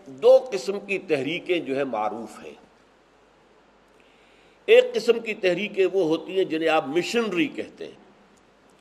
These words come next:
ईसाइयों की missionary तहरीकें जो है वो उसकी बड़ी नुमायां मिसाल है। और इन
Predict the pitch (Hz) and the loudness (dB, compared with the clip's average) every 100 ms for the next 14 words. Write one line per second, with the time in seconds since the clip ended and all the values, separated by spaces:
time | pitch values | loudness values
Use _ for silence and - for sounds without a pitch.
0 | _ _ _ 139 135 127 151 160 156 147 | _ _ _ -10 -4 0 0 0 -2 -2
1 | 139 135 165 151 151 123 113 139 143 127 | -6 -6 -6 -6 -8 -6 -6 -6 -6 -6
2 | 104 110 131 120 - 131 117 127 120 123 | -6 -6 -4 -6 -8 -8 -6 -8 -6 -2
3 | 135 101 82 - 69 - - _ _ _ | -2 -4 -12 -16 -16 -16 -20 _ _ _
4 | _ _ _ _ _ _ _ _ _ _ | _ _ _ _ _ _ _ _ _ _
5 | _ _ _ _ - 165 - 262 | _ _ _ _ 0 0 2 -4